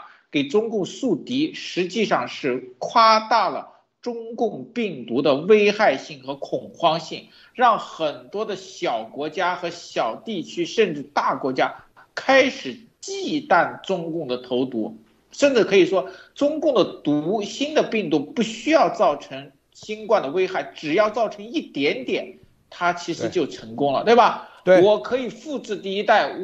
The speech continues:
Speaker 1: 我甚至有解药，你没有解药，你屈不屈服？其实这一直是我们当时说的，中共有病毒又有解药的时候，没有几个国家能抵抗得了这种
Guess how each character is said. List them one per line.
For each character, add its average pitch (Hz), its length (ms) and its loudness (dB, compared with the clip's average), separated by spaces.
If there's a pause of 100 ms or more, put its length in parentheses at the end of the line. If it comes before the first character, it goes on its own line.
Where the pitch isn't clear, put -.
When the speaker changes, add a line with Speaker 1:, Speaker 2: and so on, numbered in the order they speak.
Speaker 1:
我 185 120 4
甚 269 360 -6
至 202 140 -6
有 208 180 0
解 175 280 -2
药， 190 320 0
你 190 200 -16
没 202 160 -12
有 277 160 0
解 151 220 -12
药， 180 280 0
你 180 160 -18
屈 294 300 -4
不 208 120 -4
屈 233 280 -6
服？ 165 320 -8
其 233 180 -2
实 226 140 -2
这 233 260 4
一 185 240 0
直 165 220 -6
是 - 120 -6
我 160 100 0
们 139 160 -12
当 180 180 2
时 165 160 -10
说 160 160 0
的， - 240 -4 (320)
中 320 340 4
共 262 220 4
有 151 160 4
病 240 360 0
毒 165 200 4
又 254 180 4
有 214 200 6
解 143 320 0
药 208 160 6
的 156 100 0
时 - 140 -10
候， 147 120 -6
没 160 420 -4
有 208 180 4
几 147 220 -6
个 147 140 -4
国 147 260 -4
家 175 200 2
能 170 200 -8 (100)
抵 135 200 -6
抗 - 360 0
得 165 120 0
了 135 320 -2
这 214 160 2
种 131 160 -6